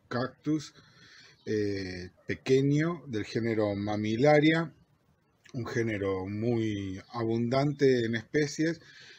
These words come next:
y en este caso de la Mamilaria gelsowhiana.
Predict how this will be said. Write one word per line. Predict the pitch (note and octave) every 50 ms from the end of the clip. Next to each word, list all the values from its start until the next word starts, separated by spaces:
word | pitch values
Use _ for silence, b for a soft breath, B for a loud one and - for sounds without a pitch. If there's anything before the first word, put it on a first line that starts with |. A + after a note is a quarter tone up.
| B B
y | B A#2 A#2+ B2 B2+
en | B2+ C3+
este | C#3+ C#3 - C3+ A#2
caso | - C#3+ C#3+ C#3+ - - D#3+ E3+ E3+ - b b b b b - -
de | A2+ B2 B2+ C#3 D3 C#3 - - _ -
la | - B2+ A#2+ A#2+ A#2 A2+ A2
Mamilaria | A2 A2+ A2+ A2 A2 G#2+ A2 A2 A2 B2 B2+ B2+ C3 B2 B2+ C3 C3+ C#3 C#3+ D3+ D#3+ - - _ _ _ _ _ _ - _ _ _ _ _ _ _ _ _ _ _ _ _ _ _ _ _ _ _ _ - - B2
gelsowhiana. | B2 B2+ D3+ D#3 D#3 D#3 E3+ E3+ E3+ E3+ E3 - - - - - - - D3 C3+ C3+ C3 B2+ B2+ B2+ C3 C#3 C#3 C3+ A#2 A2 G2 F#2+ F#2+ G2 F#2+ G2 F#2+ -